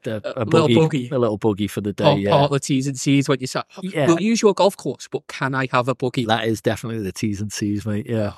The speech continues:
Speaker 2: Well, we'll be, we'll be taking the, uh, the bottles of Budweiser for them all
Speaker 1: Oh,
Speaker 2: round,
Speaker 1: yeah.
Speaker 2: round the course,
Speaker 1: Little
Speaker 2: so.
Speaker 1: cooler on the back.
Speaker 2: Yeah,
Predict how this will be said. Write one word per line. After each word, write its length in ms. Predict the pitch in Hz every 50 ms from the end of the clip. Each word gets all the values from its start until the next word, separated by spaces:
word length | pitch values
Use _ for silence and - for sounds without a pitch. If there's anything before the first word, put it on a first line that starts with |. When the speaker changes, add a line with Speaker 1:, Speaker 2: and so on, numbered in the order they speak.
| - -
Speaker 2:
Well, 160 | 117 113 123
we'll 180 | 143 151 151
be, 200 | 135 143 127 117 - -
we'll 140 | 135 127
be 100 | 120 120
taking 380 | 107 - 117 107 101 - 101 98
the, 140 | 98 98 98
uh, 140 | 95 92 95
the 120 | 95 104
bottles 260 | 95 107 101 101 95 101
of 60 | 98
Budweiser 480 | 113 107 101 107 98 98 95 87 92
for 120 | - - 110
them 120 | 104 101 101
all 220 | 101 98 98 95 _ _ -
Speaker 1:
Oh, 40 | 127
Speaker 2:
round, 280 | 117 135 131 123 120 120
Speaker 1:
yeah. 160 | 120 120 110 110 104 -
Speaker 2:
round 180 | 107 98 95 101
the 60 | 98
course, 340 | - - 101 95 98 - 160
Speaker 1:
Little 240 | 156 147 - 95
Speaker 2:
so. 40 | -
Speaker 1:
cooler 300 | - 151 143 151 151 151
on 120 | 143 139 147
the 60 | 147
back. 280 | 135 120 120 123 - -
Speaker 2:
Yeah, 300 | 117 107 101 95 92